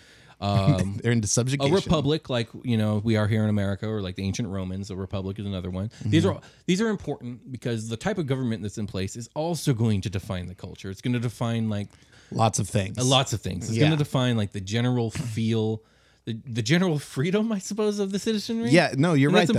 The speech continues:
Speaker 1: important, yeah. Like,
Speaker 2: Like,
Speaker 1: how
Speaker 2: how are
Speaker 1: free or
Speaker 2: decision-
Speaker 1: not free are they?
Speaker 2: Yeah, how are decisions being made? Who's making them?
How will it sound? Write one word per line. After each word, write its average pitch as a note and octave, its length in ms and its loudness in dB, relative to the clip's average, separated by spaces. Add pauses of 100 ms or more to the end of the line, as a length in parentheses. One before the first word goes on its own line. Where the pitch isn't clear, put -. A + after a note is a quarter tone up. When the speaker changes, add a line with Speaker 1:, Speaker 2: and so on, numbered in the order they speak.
Speaker 1:
important, G2+ 280 0
yeah. G#2+ 260 0 (120)
Like, - 80 0
Speaker 2:
Like, A#2+ 120 4
Speaker 1:
how D3 260 4
Speaker 2:
how D#3 80 4
are C#3 80 4
Speaker 1:
free C3 100 6
or C3 80 8
Speaker 2:
decision- D3 300 6
Speaker 1:
not B2 80 4
free D3 160 0
are D#3+ 160 0
they? F#2+ 120 -4
Speaker 2:
Yeah, D#3+ 140 6
how D3 120 6
are D#3+ 100 4
decisions C3+ 420 4
being A2 240 4
made? A2+ 260 6
Who's G#2+ 200 2
making A2 300 0
them? G2 220 -2